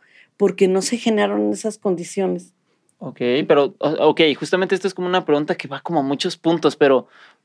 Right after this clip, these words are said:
Speaker 2: ¿podemos existir personas que seamos superdotados, superdotadas en su caso? O sea, de que tengas la maleta y, eh,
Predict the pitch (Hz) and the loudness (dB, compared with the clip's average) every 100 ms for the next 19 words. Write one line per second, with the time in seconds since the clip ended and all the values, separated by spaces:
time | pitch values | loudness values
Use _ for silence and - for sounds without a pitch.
0 | _ 143 135 185 226 - 147 151 135 180 | _ 2 4 2 -2 -2 -2 0 0 0
1 | 175 180 156 143 151 175 - 156 - 135 | 0 0 0 0 0 -2 0 0 4 2
2 | 123 117 131 151 147 110 127 123 123 147 | 2 0 2 2 0 0 2 2 2 2
3 | 139 127 120 143 156 226 - _ - 139 | 0 -6 2 2 4 0 0 _ -2 4
4 | 131 - - 220 202 151 151 160 208 185 | 4 4 4 6 6 6 4 6 6 6
5 | 147 131 131 123 127 | 2 2 2 4 2